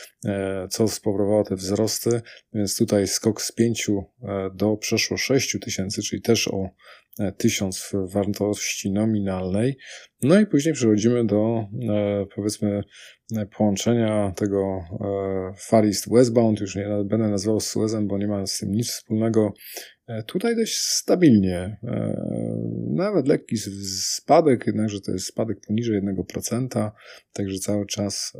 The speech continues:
e, gdzieś w okolicach pięć tysięcy czterysta, e, wartość indeksu, można powiedzieć, bez zmian. Relacja odwrotna na lekkim plusie.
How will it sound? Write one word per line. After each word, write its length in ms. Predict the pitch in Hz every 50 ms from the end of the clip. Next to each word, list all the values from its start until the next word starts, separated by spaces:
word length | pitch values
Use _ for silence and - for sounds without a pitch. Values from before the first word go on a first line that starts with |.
| -
e, 180 | 104 98 95 92
gdzieś 280 | 92 95 95 107 107
w 60 | 101 98
okolicach 400 | 92 - 101 101 - - 98 -
pięć 240 | - 107 98 -
tysięcy 280 | - 104 101 101 98 101
czterysta, 680 | 95 - - - 98 98 104 101 - - 101 98 98 - _ - - - - - - _ _ _ - 104
e, 420 | 101 101 104 101 101 101 98 95 92 90
wartość 480 | - 110 104 - - 95 - - - -
indeksu, 760 | 113 104 98 98 95 104 110 110 - - - - 101 98 98 95
można 280 | 95 104 104 104 104
powiedzieć, 340 | - - 101 101 95 92 90
bez 280 | 87 98 92 82 82 -
zmian. 400 | 101 107 117 120 120 120 117 110 - - - - - _ _ -
Relacja 560 | 104 101 98 110 117 117 120 - - 107 -
odwrotna 520 | - 101 95 90 98 117 117 - - 104 98
na 100 | 98 95
lekkim 680 | 101 101 - - - - - 101 95 95 95 95 95 - - -
plusie. 640 | 120 131 143 147 139 - - - 120 117 110 107